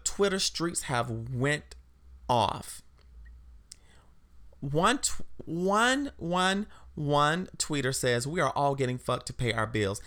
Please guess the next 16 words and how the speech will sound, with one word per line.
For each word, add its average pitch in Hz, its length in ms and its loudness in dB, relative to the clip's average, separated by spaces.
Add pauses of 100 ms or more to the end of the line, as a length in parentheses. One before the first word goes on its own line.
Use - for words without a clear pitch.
(160)
That's 147 220 2
the 127 160 0
real 135 260 2
gag." 95 420 0 (3500)
And 143 120 0
also 156 300 2
someone 147 360 2
says, 117 340 2 (240)
"Having 165 280 0
to 147 100 -4
do 151 160 -2
some 135 180 0
shit 127 340 0
you 135 120 -2
don't 120 300 2
enjoy 170 420 -2